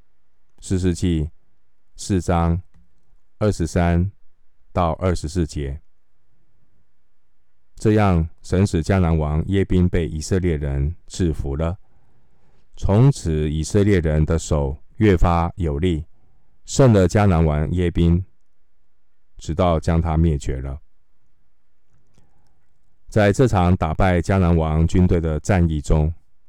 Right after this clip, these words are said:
得胜的荣耀并不是归功给巴拉、底波拉或这个雅意。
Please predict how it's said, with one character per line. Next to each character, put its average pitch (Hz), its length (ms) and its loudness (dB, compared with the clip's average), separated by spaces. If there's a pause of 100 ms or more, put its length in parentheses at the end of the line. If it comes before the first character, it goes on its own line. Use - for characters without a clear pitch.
(680)
得 107 180 4
胜 143 180 4
的 110 80 4
荣 90 240 4
耀 90 320 0 (600)
并 104 160 4
不 90 100 0
是 92 160 -2
归 90 240 0
功 90 220 2
给 73 160 -6
巴 85 240 -2
拉、 82 320 -2 (500)
底 76 140 -6
波 87 180 0
拉 87 320 0 (840)
或 85 180 -2
这 87 160 -4
个 78 300 -4
雅 69 260 -8
意。 78 260 -6